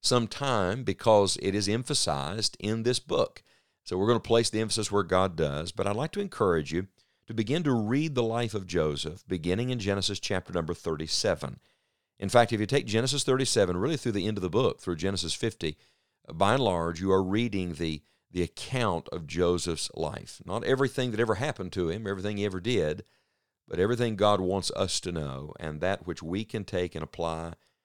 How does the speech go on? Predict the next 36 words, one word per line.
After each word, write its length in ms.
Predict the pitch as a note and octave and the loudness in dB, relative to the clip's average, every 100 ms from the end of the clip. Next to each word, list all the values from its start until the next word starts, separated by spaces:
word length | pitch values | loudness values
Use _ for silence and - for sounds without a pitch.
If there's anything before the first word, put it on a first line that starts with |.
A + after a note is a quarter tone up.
| _ _ _ _ | _ _ _ _
to 120 | F2 | 0
our 140 | E2 | 0
own 180 | A1 D#2 | 0 -2
lives. 520 | D2+ D2 C#2 - - - _ _ _ _ | -4 -6 -10 -10 -12 -14 _ _ _ _
The 140 | G2 G2 | -4 -2
theme 560 | - D#3+ A#2 F2 E2+ | 0 2 2 -2 -4
of 80 | D#2+ | 0
this 280 | G2+ F#2 - _ _ _ | 2 2 -4 _ _ _
particular 540 | - - C3+ - G2 | -8 -2 -2 0 -2
study 440 | - - F2+ D#2+ D#2+ | -2 0 0 2 -2
is 140 | D#2 | -2
a 40 | |
very 180 | E2+ F#2 | 0 0
simple 440 | - A2+ F#2+ E2+ D2 | 2 0 0 -2 -4
one, 340 | C#2 C#2 D#2 | -6 -6 -6
and 160 | E2 E2 | -6 0
yet 240 | F#2+ G2+ | 2 2
it 160 | F#2+ E2+ | -2 -2
is 180 | F2 E2+ | -2 -2
a 60 | |
very 200 | E2 F2 | 0 0
spiritual 540 | - - G2 E2+ - D2+ | -2 0 0 0 -2 -6
one. 260 | C#2 D2+ | -6 -8
It 120 | D#2 E2+ | -4 -2
is 180 | E2+ | 0
this: 360 | D#2+ D#2 D2 - _ _ _ _ _ _ - | 0 0 0 -6 _ _ _ _ _ _ -6
we 220 | F2+ B2 | 0 4
are 120 | C3+ | 4
learning 640 | B2 A#2 A#2+ B2+ C3 C3 | 4 4 4 2 -2 -6
to 140 | - A2+ | -4 -4
live 720 | G2 F#2 D#2+ D2 D2 E2 - _ _ | 0 2 2 -2 -8 -16 -20 _ _
in 440 | G2 G2+ G2+ G#2+ A2+ | -4 -2 -2 -4 -8
the 120 | - | -8
presence 760 | F#2+ - F2+ D#2 D#2 - - - _ _ _ _ _ | -10 0 0 0 -6 -8 -8 -8 _ _ _ _ _
of 160 | E2 D2 | -12 -8
God. 360 | D#2 C2 G1+ | -6 -6 -10